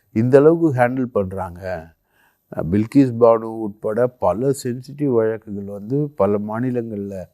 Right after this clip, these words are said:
ஹேண்டில் பண்ணி அது வந்து புகழ் பெற்று வருது. ஆனா,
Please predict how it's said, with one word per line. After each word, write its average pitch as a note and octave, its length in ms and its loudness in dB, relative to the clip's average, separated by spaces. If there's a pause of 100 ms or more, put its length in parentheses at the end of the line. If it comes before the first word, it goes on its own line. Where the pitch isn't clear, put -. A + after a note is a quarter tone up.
(420)
ஹேண்டில் C#3 320 6
பண்ணி A#2 420 -4
அது F#2+ 380 -6
வந்து A2+ 260 -6
புகழ் C3 380 -2
பெற்று B2 480 0
வருது. F2 260 -10 (640)
ஆனா, C#3+ 340 -4